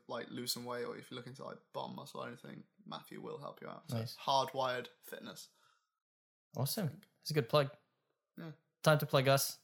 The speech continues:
Speaker 1: Yeah.
Speaker 2: Um, <laughs>
Speaker 1: Yeah, well,
Speaker 2: you can, you
Speaker 1: yeah.
Speaker 2: can reach us. Uh, for a s-, uh, for a second, I thought it says they're a personal trainer. I'm just like, "How did we know?" It says Twitter.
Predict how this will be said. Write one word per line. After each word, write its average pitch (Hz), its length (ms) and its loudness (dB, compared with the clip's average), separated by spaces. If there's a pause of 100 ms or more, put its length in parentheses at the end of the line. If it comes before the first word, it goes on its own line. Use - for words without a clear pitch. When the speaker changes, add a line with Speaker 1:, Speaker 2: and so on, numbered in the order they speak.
(340)
Speaker 1:
Yeah. 151 280 10
Speaker 2:
Um, 151 300 10
<laughs> - 20 0
Speaker 1:
Yeah, 226 140 10
well, 151 280 4
Speaker 2:
you 160 100 6
can, 170 280 10
you 165 80 6
Speaker 1:
yeah. 165 60 4
Speaker 2:
can 165 140 12
reach 180 320 10
us. 175 280 8 (1040)
Uh, 151 60 -4
for 139 160 4
a 131 40 10
s-, 131 140 4
uh, - 40 -2
for 139 160 4
a 131 60 10
second, 131 260 8
I 117 40 8
thought 120 200 6
it 120 60 6
says 120 320 6
they're 120 100 4
a 117 40 2
personal 117 440 4
trainer. 120 400 6
I'm 107 80 2
just 117 160 -4
like, 110 100 -6 (100)
"How 151 80 -2
did 143 200 0
we 120 80 6
know?" 110 480 6 (400)
It - 100 -2
says 120 160 8
Twitter. 107 480 6